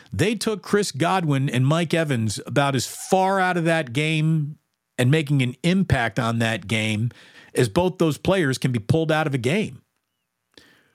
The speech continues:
So Steve Wilks, who was everybody's whipping post a couple of weeks ago, Steve Wilks has come down from the heavens that were the press box. He has put his feet on the field, and my goodness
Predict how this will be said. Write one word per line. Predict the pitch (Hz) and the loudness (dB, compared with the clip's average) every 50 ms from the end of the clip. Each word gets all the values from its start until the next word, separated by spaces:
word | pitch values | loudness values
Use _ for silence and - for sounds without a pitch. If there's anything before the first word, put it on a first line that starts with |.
| _ _ _ | _ _ _
So | - - 156 147 139 | -6 -4 -2 -2 -2
Steve | 127 - - - 196 196 202 156 | -4 -6 -6 -4 -2 -2 0 2
Wilks, | 151 170 180 202 226 226 - - - - - _ _ _ _ _ _ _ | 2 2 2 2 0 -2 -6 -8 -8 -8 -10 _ _ _ _ _ _ _
who | - 175 170 | 4 6 6
was | 170 165 156 151 143 123 - - - _ | 4 4 2 2 0 -2 -4 -8 -6 _
everybody's | - 175 180 196 190 160 190 190 185 190 180 156 - - - _ - | -2 0 2 2 2 2 2 2 2 2 0 0 -2 -6 -12 _ -2
whipping | 127 131 190 196 196 202 190 | 2 2 2 4 2 0 2
post | - 196 202 208 208 - - - | 2 2 2 2 0 -2 -4 -8
a | - - | -8 0
couple | - 185 170 185 185 | 0 2 2 2 2
of | 165 | 2
weeks | 156 175 202 180 - - | 2 2 0 -2 -4 -6
ago, | 190 220 214 214 | -4 -2 -2 -2
Steve | 196 - - 180 165 143 | -2 -2 -2 -2 0 2
Wilks | 151 180 190 202 - - | 2 4 2 2 0 -2
has | - 131 - | -4 -6 -2
come | - 185 185 190 175 151 | -2 0 0 2 2 2
down | 127 165 180 185 190 202 202 196 | 2 0 0 0 -2 -2 0 0
from | 170 202 202 | 0 0 2
the | 190 | 2
heavens | 147 180 190 190 208 202 196 156 | 2 2 0 0 -2 -2 -2 0
that | 156 175 143 | -2 0 0
were | 151 170 185 | 0 0 0
the | 190 | 0
press | 180 - 175 175 165 - | 0 0 0 0 0 -2
box. | - 175 175 165 175 165 - - - - - - - - - - - - - - - - - - | 0 0 0 0 -2 -4 -6 -10 -12 -14 -20 -20 -20 -20 -20 -20 -20 -20 -20 -20 -20 -20 -2 2
He | - 160 160 | 2 4 4
has | 143 - | 2 0
put | - - 185 220 170 | 0 0 0 2 4
his | 143 185 190 180 - | 2 2 2 0 -2
feet | - - - 196 202 190 - - - - _ _ _ _ - | -4 -2 0 0 0 0 -4 -8 -14 -20 _ _ _ _ 0
on | 170 185 196 208 208 | 2 2 2 2 2
the | 208 180 | 2 0
field, | - - 202 190 185 185 196 196 190 165 147 - _ _ _ _ _ _ | 0 0 0 2 2 2 2 0 -2 -4 -8 -12 _ _ _ _ _ _
and | - 127 147 170 143 147 139 131 131 135 143 - | 0 2 2 2 2 2 0 0 -2 -6 -8 -2
my | 123 135 165 185 190 | 2 2 4 4 4
goodness | 165 180 175 139 110 87 - - - - - | 2 2 0 0 -2 -4 -4 -6 -8 -10 -12